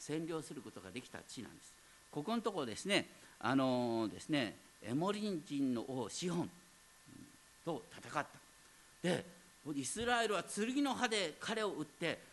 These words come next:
その地をですね、占領した。彼らは四十年ぶりに土地を持つことができるようになっ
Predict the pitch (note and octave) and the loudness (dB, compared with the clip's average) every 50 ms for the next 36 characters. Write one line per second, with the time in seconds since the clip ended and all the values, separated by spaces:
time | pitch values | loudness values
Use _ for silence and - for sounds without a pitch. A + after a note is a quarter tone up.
0 | - - - - - F3 G#3 A#3 A3+ A3+ - A3+ A#3 G3 - - - - - - | -20 -14 -8 -4 -2 0 0 0 0 -2 0 2 2 2 2 0 -6 -12 -12 -10
1 | F#2+ - - D#3 A#2+ F#2 E2 - - - A#2 D3+ F#3 G#3+ G#3 G#3 G3 E3+ - - | -8 -4 -2 -2 -2 -2 -4 -8 -8 -4 0 0 2 2 2 0 0 0 -4 -6
2 | - - - - - - - - - - - - - - - - - - - - | -8 -8 -10 -14 -20 -20 -20 -20 -20 -20 -20 -20 -20 -20 -20 -20 -12 -4 0 0
3 | E3+ D#3 C#3+ C3+ C3 B2+ B2+ A#2+ C3+ D#3 A3 B3 A#3+ C4 C#4 C#4 C4 C4+ C#4 B3+ | 2 2 2 2 2 2 4 4 4 4 4 4 4 2 2 4 4 4 4 4
4 | A3+ A#3 B3 A#3+ A#3 A#3 B3+ B3+ A#3+ E3 - - - - - - - - - - | 4 4 2 2 4 4 6 6 6 6 4 2 -2 -12 -20 -20 -20 -20 -20 -20
5 | - - - - A#2 D3 - - A#3+ A#3 A#3+ A#3 - - F#3 F#3+ G3 F#3 G3 G#3+ | -18 -12 -8 -6 -4 -4 -2 -2 -2 -2 -2 -2 -4 -2 0 0 2 2 0 0
6 | G#3 - - E3 D#3 - - B2 A2+ G#2+ G2 - D#3+ D3 D3 A#2+ G#2 D#2+ D#2 D#2 | -2 -4 -6 -6 -4 -4 -2 -4 -4 -4 -4 -4 -4 -2 -2 -2 -4 -6 -8 -12